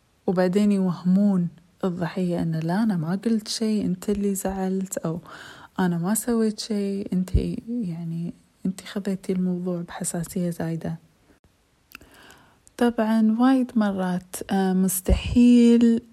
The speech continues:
مستحيل نقدر نعرف النرجسي الخفي، مستحيل. يقدر يمثل قدام الدكتور، يقدر يمثل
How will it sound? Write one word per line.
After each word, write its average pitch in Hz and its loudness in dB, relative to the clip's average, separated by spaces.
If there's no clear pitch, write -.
مستحيل 190 0
نقدر 180 0
نعرف 170 -2
النرجسي 175 -2
الخفي، 180 -4
مستحيل. 196 0
يقدر 202 4
يمثل 190 2
قدام 175 0
الدكتور، - -6
يقدر 175 0
يمثل 170 -2